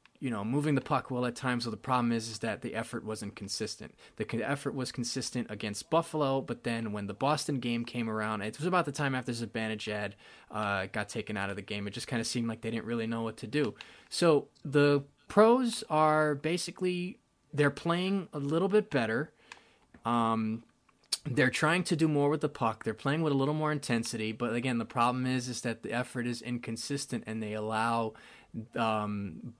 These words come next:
other teams to just kind of, l-, you know, mosey their way in and just kinda dominate. Uh, Lundqvist has been okay. I mean, he's definitely been one of the lone bright spots. And other than that, I mean, from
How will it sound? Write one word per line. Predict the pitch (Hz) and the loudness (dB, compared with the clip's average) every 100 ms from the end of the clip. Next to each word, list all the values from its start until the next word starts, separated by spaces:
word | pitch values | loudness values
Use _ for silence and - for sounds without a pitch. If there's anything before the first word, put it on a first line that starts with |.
| - | 0
other | - 151 139 | 6 8 6
teams | - 151 139 123 | 4 4 4 2
to | 120 | -2
just | 123 - | -4 -6
kind | - 127 | 0 2
of, | 117 107 - - _ _ - | 2 -2 -8 -16 _ _ -8
l-, | 123 123 131 127 | -2 0 2 0
you | 131 | 0
know, | 120 107 101 - _ _ _ _ _ | 0 0 -4 -10 _ _ _ _ _
mosey | 175 156 151 151 139 | 0 6 8 8 6
their | 131 131 | 2 4
way | 123 131 123 | 2 4 2
in | 120 123 | 2 2
and | 113 | 0
just | 110 - | -2 -6
kinda | 123 110 | -4 -4
dominate. | 104 113 110 107 95 90 - - - - - | -4 -4 -4 -4 -8 -10 -14 -20 -20 -20 -4
Uh, | 120 123 120 | 2 6 6
Lundqvist | 117 143 175 - 190 - | 6 4 4 2 2 2
has | 175 | 0
been | 131 151 151 | 0 0 2
okay. | 135 127 - 110 110 | 0 -2 -2 0 0
I | 127 | 0
mean, | 123 117 | 0 0
he's | 123 117 | -2 -2
definitely | 120 113 120 113 | -2 -4 -4 -6
been | 113 113 113 | -4 -4 -4
one | 113 | -4
of | |
the | 110 | -4
lone | 110 113 110 | -4 -4 -2
bright | 131 151 | 0 0
spots. | 143 - 135 135 - - | -2 -2 0 0 -4 -8
And | - 123 120 120 | -6 -2 -2 -2
other | - 143 | 0 0
than | 131 127 | 0 -2
that, | 131 139 131 - - - - _ | 0 0 -2 -8 -20 -20 -20 _
I | - | -4
mean, | 131 123 123 120 117 | 0 2 2 2 -2
from | - 127 117 117 | -2 0 2 0